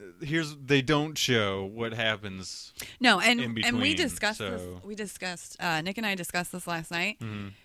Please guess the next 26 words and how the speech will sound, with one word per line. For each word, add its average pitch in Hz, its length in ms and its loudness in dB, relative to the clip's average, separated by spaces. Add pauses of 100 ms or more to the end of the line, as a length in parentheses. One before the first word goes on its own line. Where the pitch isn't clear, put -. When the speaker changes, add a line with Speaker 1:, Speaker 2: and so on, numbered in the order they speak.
(440)
Speaker 2:
Um, 170 420 0 (260)
and 175 520 0 (340)
the 190 80 -6
only 233 200 0
thing 214 180 0
I 196 100 4
can 196 160 -6
think 208 260 -6
of 240 340 -2
is 175 500 -2
he 220 200 -2
totally, 220 880 2
when 180 580 0
the 170 160 -4
new 190 220 0
cops 208 380 -4
came 214 220 -4
into 208 200 -6
town, 214 320 -4
'cause 170 180 -6
all 170 140 0
the 170 100 -6
old 165 220 -4
cops 170 320 -6
were 185 80 -10
killed. 185 380 -4